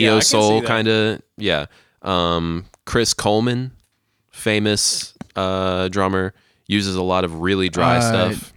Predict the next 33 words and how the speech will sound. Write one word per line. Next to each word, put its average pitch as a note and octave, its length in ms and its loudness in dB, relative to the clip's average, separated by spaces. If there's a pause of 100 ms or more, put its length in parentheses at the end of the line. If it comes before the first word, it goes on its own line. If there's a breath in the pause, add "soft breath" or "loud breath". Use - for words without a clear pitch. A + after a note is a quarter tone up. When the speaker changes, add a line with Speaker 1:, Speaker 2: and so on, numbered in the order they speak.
(140)
Speaker 1:
I G#2+ 140 -2
haven't B2+ 180 -2
Speaker 3:
Like B2 80 2
Speaker 1:
heard G#2 80 -2
of G#2 60 -4
Speaker 3:
Coleman, C#3 480 4
he A#2 120 0
makes, C3+ 260 2
like, C3+ 200 -4
camping A2+ 460 0
gear. G2+ 420 -6 (160)
Speaker 2:
Yeah, G#2+ 360 4
Speaker 3:
Right? F#2 80 2
Speaker 2:
yeah. F2+ 200 4
Chris A2+ 320 0
Camping A#2 360 0
Speaker 3:
That D#3+ 60 4
guy? E3 80 4
Speaker 2:
Coleman. A#2 380 0
Speaker 1:
Oh, D3+ 160 2
Chris? G3 400 2
Speaker 2:
Yeah. D#2+ 240 0 (640)
Speaker 3:
Oh, B2+ 140 4
Speaker 1:
Right - 20 4 (140)
Speaker 3:
no, D3 40 4
yeah, - 0 -
Speaker 1:
here? C#3+ 220 6
Speaker 3:
that's E3+ 140 2
Speaker 2:
Yeah. D3 60 2
Speaker 3:
me. B2 200 2 (160)
Speaker 2:
Like G#2+ 160 2
Mike A#2 260 2
Johnston A#2 640 0